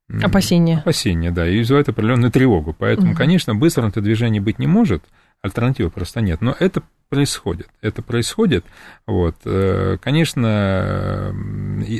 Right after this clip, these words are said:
Speaker 1: э, э, э, это происходит. Единственное, наверное, что является основным тормозом, понимаете, система большая, имеет большую инерцию.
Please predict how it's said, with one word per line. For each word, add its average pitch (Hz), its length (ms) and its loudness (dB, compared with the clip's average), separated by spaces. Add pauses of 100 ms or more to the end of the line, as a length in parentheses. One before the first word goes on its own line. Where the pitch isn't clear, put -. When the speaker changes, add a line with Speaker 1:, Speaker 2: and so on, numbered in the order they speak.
Speaker 1:
э, 120 140 -6 (100)
э, 127 60 0 (200)
э, 117 420 0
это 123 140 0
происходит. 143 360 0
Единственное, 147 360 2
наверное, 131 200 0
что - 180 -10
является 123 360 0
основным 127 300 -4
тормозом, 113 480 0 (600)
понимаете, 156 380 2 (120)
система 160 420 2
большая, 120 320 2
имеет 139 160 2
большую 120 260 -2
инерцию. 80 360 -4